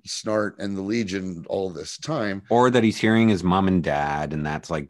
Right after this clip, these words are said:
Speaker 2: maybe that's the first time he's getting that, 'cause we don't have, we don't hear about him having an attachment to his parents,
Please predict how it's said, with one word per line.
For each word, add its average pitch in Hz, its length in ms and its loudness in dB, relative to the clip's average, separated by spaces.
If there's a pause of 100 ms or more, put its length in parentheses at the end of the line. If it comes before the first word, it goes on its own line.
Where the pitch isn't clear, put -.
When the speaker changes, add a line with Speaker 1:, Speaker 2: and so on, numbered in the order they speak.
Speaker 2:
maybe 85 200 0
that's 78 160 -4
the 67 80 -14
first - 400 -4
time 76 320 -6
he's 78 320 -6
getting 78 400 -4
that, 73 180 -6
'cause 85 160 -8
we 87 140 0
don't 90 360 -2
have, - 280 -2 (220)
we 71 100 -6
don't 117 180 0
hear 107 200 0
about 67 220 0
him 65 140 -10
having 65 280 -8
an 64 40 -8
attachment - 460 -10
to - 80 -10
his 64 100 -10
parents, 65 560 -10